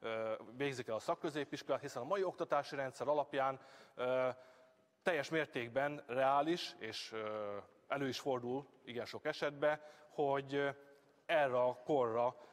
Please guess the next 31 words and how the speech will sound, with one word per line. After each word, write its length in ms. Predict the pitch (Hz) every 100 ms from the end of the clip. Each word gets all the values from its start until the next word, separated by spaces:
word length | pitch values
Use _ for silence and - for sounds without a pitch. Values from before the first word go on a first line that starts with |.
| -
tolódik 500 | 160 135 120 110 -
ki 260 | - 135 139 - -
az 140 | 110
érettségi, 680 | 165 160 - 147 123 120 110 - -
vagy, 200 | 117 120
illetve 460 | 139 127 - 120 117 -
az 120 | - 123
érettség 340 | 127 - 117
és 140 | 110
a 40 | 110
szakmának 680 | - 131 120 113 117 - - -
a 80 | 120
megszerzése. 800 | 135 - 113 107 113 104 120 - -
Ez 140 | - 160
több 260 | 156 -
tízezer 460 | - 147 123 110 107
gyermeket 500 | 113 107 104 110 -
érinthet 360 | 107 101 113 104
egyébként 360 | 101 - 101
Magyarországon, 840 | 120 147 156 156 - 165 156 165 165 -
akik 240 | - 165 165
nem 200 | 214 165
jutnak 340 | 139 - 117 -
hozzá, 420 | 165 156 160 147 - -
miközben, 600 | 196 175 143 143 151 147 - -
ö, 180 | - 123
a 140 | 123
közoktatási 640 | - 147 135 - 127 117 123
törvényünk 480 | 143 127 120 120 123
alapján 420 | 113 101 123 117
pedig, 360 | 117 120 117